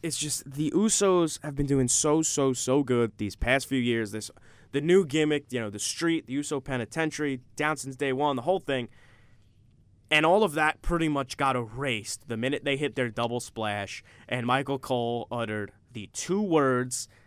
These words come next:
that make my skin crawl, "Uso crazy."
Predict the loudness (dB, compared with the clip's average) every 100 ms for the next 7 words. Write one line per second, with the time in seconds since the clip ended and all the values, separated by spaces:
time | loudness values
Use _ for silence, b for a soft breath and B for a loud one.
0 | b b -6 -2 0 0 0 -2 0 -4
1 | -4 2 2 2 0 -2 -2 -2 -4 -8
2 | -12 -20 -20 -20 -20 -20 -20 -20 -20 -20
3 | 4 10 12 10 8 8 8 6 2 0
4 | 6 6 6 2 -4 -8